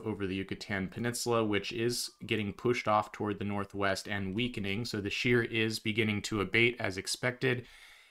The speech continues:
and, uh, conditions are expected to become more favorable, uh, tomorrow and the day after. One thing we can hope for is there is a little bit of a wedge of darker gray here, so this is very dry air over the Yucatan right here, and it's possible that as Helene moves into the Yucatan Channel that this dry air gets sucked into the circulation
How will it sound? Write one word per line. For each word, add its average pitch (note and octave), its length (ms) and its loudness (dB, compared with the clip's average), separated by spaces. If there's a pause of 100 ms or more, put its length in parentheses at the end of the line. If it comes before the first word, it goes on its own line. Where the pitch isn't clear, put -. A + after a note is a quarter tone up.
and, G#2+ 320 2
uh, G2+ 140 4
conditions A2+ 440 0
are G#2 100 4
expected G#2+ 460 2
to G#2 60 2
become G2+ 380 0
more A2 280 4
favorable, F#2+ 760 2 (400)
uh, F#2+ 260 -2 (220)
tomorrow G#2 640 4
and G2 300 0
the F#2 60 2
day G2 360 2
after. G2 600 6 (280)
One C3+ 180 2
thing E3 180 0
we C3+ 120 4
can A2+ 160 0
hope A#2+ 340 2
for G#2 340 2
is F#2+ 200 2
there G#2+ 120 -4
is C#3 120 -2
a G3+ 40 -6
little E3+ 140 0
bit C#3 140 2
of G#2+ 40 0
a G#2 80 4
wedge G#2+ 360 4
of F2+ 120 -2
darker G2+ 360 4
gray G2+ 400 4
here, A#2+ 280 4
so G#2+ 140 -2
this G#2 220 -2
is A2+ 100 -2
very G#2+ 300 4
dry F#2 680 4
air G#2 320 4
over G2+ 220 0
the G2 100 0
Yucatan F#2+ 540 -2
right F#2+ 280 4
here, F#2+ 380 2
and A2+ 100 -2
it's D#3 160 -2
possible C3+ 680 0
that G#2 160 0
as G2+ 160 -2
Helene A2+ 360 0
moves G#2+ 300 0
into G2 160 -4
the G2 120 0
Yucatan G2 440 -2
Channel G#2 400 0
that F#2+ 140 -2
this - 160 -2
dry G2+ 260 4
air G2+ 220 2
gets F#2+ 240 -4
sucked - 500 2
into G#2+ 240 0
the F#2+ 80 -2
circulation G2 880 0